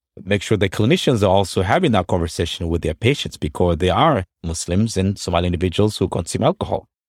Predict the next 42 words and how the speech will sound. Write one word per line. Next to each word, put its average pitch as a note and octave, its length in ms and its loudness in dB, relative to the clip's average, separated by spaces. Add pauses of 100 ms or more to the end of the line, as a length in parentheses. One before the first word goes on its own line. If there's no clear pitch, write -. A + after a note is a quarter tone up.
(100)
And F2 100 0
that's E2+ 200 2
a F#2+ 40 -2
conversation E2+ 600 -2
you E2 120 0
really G2 200 4
need F2+ 80 -4
to F#2+ 100 -4
have F2 220 0
with F2+ 260 2
them D#2+ 160 0
as - 180 -6
well. - 240 -8 (360)
Cigarette B2+ 500 2
is A2 140 0
also A2 260 2
something A2 380 0
that G#2+ 280 2
is F#2+ 220 -2
forbidden. G#2 460 2 (440)
In C3+ 120 2
the D3+ 80 4
Islamic D3 420 2
context, - 720 -2 (140)
anything D#3 420 2
that A#2 140 4
is F#2+ 140 0
harmful A2 560 0
to - 180 -2
your G2 120 4
body E2+ 420 2
is D#2+ 140 -8
something F2+ 440 0
that E2 280 2 (300)
is F2+ 420 -2 (120)
oftentimes F2 840 0 (300)
forbidden F#2 540 2
for F2 300 2
a E2 80 0
person F2 640 -4
to E2+ 380 0
consume. - 480 -2